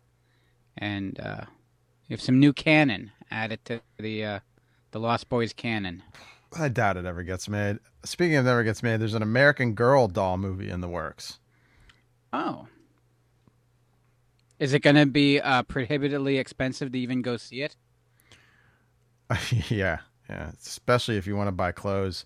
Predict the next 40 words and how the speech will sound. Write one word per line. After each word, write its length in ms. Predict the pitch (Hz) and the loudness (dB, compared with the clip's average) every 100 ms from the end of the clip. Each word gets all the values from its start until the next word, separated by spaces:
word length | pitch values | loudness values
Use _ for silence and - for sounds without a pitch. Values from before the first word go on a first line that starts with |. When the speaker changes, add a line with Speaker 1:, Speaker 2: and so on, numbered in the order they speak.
| _ | _
Speaker 1:
Hmm. 100 | 127 120 _ | -16 -16 _
Speaker 2:
that 180 | 131 98 | -4 -2
match 400 | 101 104 104 - | 2 2 0 -4
the 100 | 95 | -6
movie 460 | 92 98 90 80 78 | -4 -4 -4 -6 -8
to 120 | - | -10
go 160 | 80 82 | -14 -14
see 160 | - | -12
it. 180 | - - _ - - - 156 | -12 -14 _ -20 -20 -18 -12
Speaker 1:
Hmm. 600 | 143 - _ _ - 98 | -12 -14 _ _ -6 -2
Speaker 2:
Um, 800 | 101 101 104 98 98 98 98 104 _ | 0 2 0 0 -2 -4 -6 -8 _
another, 480 | 117 120 120 120 123 123 | -2 2 4 4 2 -2
a 80 | |
big 260 | 95 117 107 | -2 0 0
headline 320 | 113 113 113 | 0 2 0
that 120 | 101 | -2
caught 260 | - 113 92 | 0 2 2
my 160 | 104 107 | 2 0
attention 400 | - 101 - 95 | 0 -4 -4 -4
was 120 | 92 | -4
Stranger 440 | - 123 135 147 | 0 2 2 0
Things 320 | 135 127 120 - | 0 0 0 0
creator 340 | 117 113 107 | 2 4 4
has 160 | 107 - | 2 -4
cryptic 480 | - 143 - 139 - | 0 0 2 -4 -2
call 260 | - 123 | 2 4
sheet 340 | 117 117 113 - | 4 0 -2 -4
tease 440 | - 135 117 104 | 0 2 2 0
for 140 | - 95 | -6 -10
season 520 | - 120 110 110 104 | -4 -2 -2 -2 -2
five. 540 | - 104 95 87 71 - - - - _ - | 0 2 4 2 -2 -12 -20 -20 -20 _ -4
He 140 | 120 | -4
posted 720 | - 127 120 - 120 120 117 | 2 2 2 0 2 4 2
on 440 | 98 107 104 101 | -2 -2 0 0
Instagram, 680 | 131 135 - 104 107 101 101 | 0 -2 -4 -4 0 0 0
"See 220 | - - | -4 -4
you 180 | 180 170 | 2 6
after 260 | 147 143 131 | 6 4 2
the 120 | 113 | 0
holidays," 840 | 113 110 104 92 90 85 80 - | 4 4 4 2 -2 -2 -6 -14